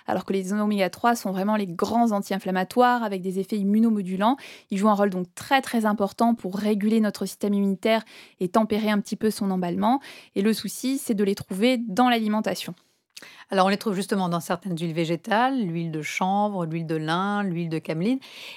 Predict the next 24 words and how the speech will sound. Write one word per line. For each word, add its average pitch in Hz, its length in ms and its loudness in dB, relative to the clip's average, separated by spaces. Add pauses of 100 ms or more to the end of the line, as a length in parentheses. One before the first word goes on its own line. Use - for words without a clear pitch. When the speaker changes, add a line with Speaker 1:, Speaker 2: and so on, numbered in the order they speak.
(120)
Speaker 2:
mais 226 140 4
surtout 233 320 -4
dans 220 120 2
les 175 100 0
petits 180 480 -6
poissons 175 340 -4
gras. 190 280 2
Et 170 100 -2
c'est 170 160 -8
plus - 280 -4
intéressant, 214 760 0
d'ailleurs, 185 600 0
de, 180 180 -4
de 170 120 -4
les, 170 320 -4 (420)
de 180 60 -4
pouvoir 180 320 -2
consommer 185 340 -4
directement, 175 680 -4
euh, 156 120 -4
ce - 60 -12
qu'on 180 100 -8
appelle 165 260 -4
les, 156 200 -6